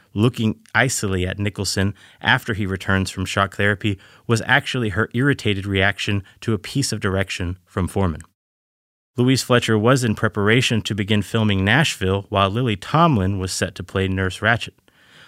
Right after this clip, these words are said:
Ultimately, the two actresses switched their roles in the two films. Fletcher was signed a week before filming began after auditioning repeatedly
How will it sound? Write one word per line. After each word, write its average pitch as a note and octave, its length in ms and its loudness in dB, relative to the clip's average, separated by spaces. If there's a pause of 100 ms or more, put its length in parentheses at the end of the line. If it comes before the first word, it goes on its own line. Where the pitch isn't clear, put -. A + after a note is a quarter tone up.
(120)
Ultimately, G2 600 0
the B2+ 160 -6
two A#2 300 0
actresses G#2+ 500 0
switched - 460 -4
their F#2 160 2
roles F2 460 -2
in G#2+ 180 4
the F#2+ 80 2
two F#2+ 200 -4
films. - 480 -2 (540)
Fletcher - 360 2
was B2 160 0
signed G#2+ 460 4
a G2 80 0
week G2 280 0
before G#2+ 320 -2
filming B2+ 400 0
began F#2+ 480 0 (400)
after G#2+ 220 0
auditioning B2+ 560 2
repeatedly G2 720 -2